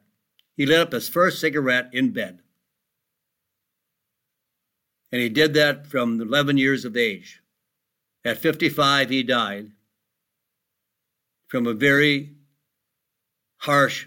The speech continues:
form of cancer, multiple myeloma, bone cancer.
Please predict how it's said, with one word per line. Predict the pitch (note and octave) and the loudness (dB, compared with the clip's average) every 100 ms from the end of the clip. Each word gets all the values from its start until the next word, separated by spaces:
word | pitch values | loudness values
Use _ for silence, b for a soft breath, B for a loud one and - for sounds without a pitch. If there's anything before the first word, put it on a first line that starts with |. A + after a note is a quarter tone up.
| - | -12
form | - C#3 B2+ | -2 0 0
of | A#2 | -2
cancer, | - B2+ B2 - E2+ _ _ _ _ _ _ _ _ _ _ _ _ _ _ _ _ _ | -6 -6 -6 -10 -20 _ _ _ _ _ _ _ _ _ _ _ _ _ _ _ _ _
multiple | - C3+ C#3 C#3 C3 | -2 -2 0 -2 -2
myeloma, | A2+ B2 A#2 A2+ G#2+ G2 G2 _ _ _ _ _ | -2 -2 0 -2 -4 -6 -12 _ _ _ _ _
bone | C#3 C3+ B2+ | 0 2 0
cancer. | A#2 G2+ - F2 | -4 -8 -12 -20